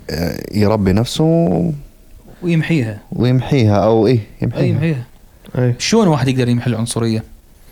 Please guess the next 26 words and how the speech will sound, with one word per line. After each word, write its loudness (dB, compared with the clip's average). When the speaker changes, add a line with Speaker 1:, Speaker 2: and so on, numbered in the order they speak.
Speaker 3:
الموضوع 4
Speaker 1:
أوه، 2
Speaker 3:
جدًا 2
Speaker 1:
هي 4
كذا 2
Speaker 3:
عميق، 2
Speaker 1:
صح. -2
Speaker 3:
بس، -2
بس 0
أنا 2
Speaker 1:
آه، 0
Speaker 3:
أقول 2
Speaker 1:
بس 2
Speaker 3:
الأجيال، 2
Speaker 1:
إنه 4
Speaker 3:
الأجيال 2
الجاية 2
هي 2
Speaker 2:
أنا 4
Speaker 3:
خ- 4
Speaker 2:
أقول 2
الهجرة 2
نوع 2
من 0
أنواع 0
إنه، -2